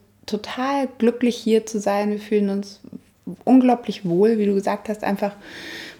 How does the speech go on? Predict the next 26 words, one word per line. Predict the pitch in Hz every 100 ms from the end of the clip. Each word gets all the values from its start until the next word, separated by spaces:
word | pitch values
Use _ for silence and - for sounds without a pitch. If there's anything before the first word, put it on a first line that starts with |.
| -
bei | 214
Freunden, | 208 - 214 220 - 202 202 202 202 -
ähm, | 196 196 196 196 - -
zu | - 208
Hause | 190 190 190 190
sein | 185 185 185 185
und, | 180 180 180 180 -
ähm, | - 196 190 190
alles, | - 180 202 - - -
alles | 180 190 -
genießen, | - 190 208 214 - 190
was | -
wir | -
euch | 175
gerade | - 190 185
beschrieben | 185 - - 220 240 208
haben. | 202 202 202 208 - - - - -
Aber | 180 185
es | 180
ist | 185 -
jetzt | 180 -
nicht, | 190 202 208 - - - _ _ _ _ -
ähm, | 185 185 175
ein, | 170 170 170 160 -
ähm, | 170 165 165
Toplist-Hotel, | 214 214 226 247 254 - - - _ - 196 202 202 214 285